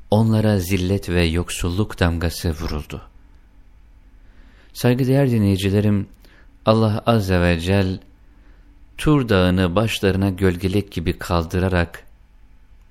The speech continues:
Bakara altmış üç, Nisa yüz elli dört ve Araf yüz yetmiş birde İsrailoğullarından söz almıştı. Onlara şöyle buyurmuştu: "Ben şüphesiz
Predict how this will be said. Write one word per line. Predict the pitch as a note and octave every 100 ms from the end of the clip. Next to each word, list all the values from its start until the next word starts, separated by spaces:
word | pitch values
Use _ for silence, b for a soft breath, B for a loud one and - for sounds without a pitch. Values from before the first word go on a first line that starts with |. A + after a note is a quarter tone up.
| - - B B -
Bakara | F#2+ - F#2 F2+
altmış | E2 - D#2+ G2
üç, | F#2+ -
Nisa | F#2 F2 - F2+
yüz | E2+ F2
elli | E2 E2
dört | F2+ -
ve | D#2+
Araf | F2 E2+ -
yüz | F2
yetmiş | E2+ E2+ F2 -
birde | E2 - F#2+ A#2 B B B B -
İsrailoğullarından | G#2 - G#2 G#2+ F#2 F2 F2+ F2+ F2+ G2 F#2 b b
söz | - - A#2 G2 -
almıştı. | - D#2+ D#2 - - - b b b b - -
Onlara | A2 A2 G#2
şöyle | - G#2 F#2 F2
buyurmuştu: | F2 E2 D#2+ - - - - b b b b b b b b -
"Ben | F2 F#2 A#2 A#2+ F#2+ E2+
şüphesiz | - - G2+ G2+ - - F#2